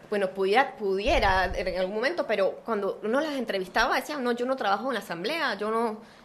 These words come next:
este, no, no tengo ni idea, y yo firmé porque me dijeron que era una ayuda y pensé que me iba a llegar la ayuda y me llegó un contrato y lo firmé".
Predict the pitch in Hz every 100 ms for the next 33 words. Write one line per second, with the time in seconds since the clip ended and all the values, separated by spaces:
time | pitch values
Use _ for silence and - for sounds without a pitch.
0 | - - - 196 - 190 185 196 208 226
1 | 233 214 196 208 233 220 214 196 185 180
2 | 180 170 180 185 196 202 240 247 247 254
3 | 302 269 220 196 208 233 233 240 240 247
4 | 247 294 220 196 196 214 247 220 240 202
5 | 220 233 262 262 196 190 214 240 247 294
6 | 277 311 233 170 175 302 240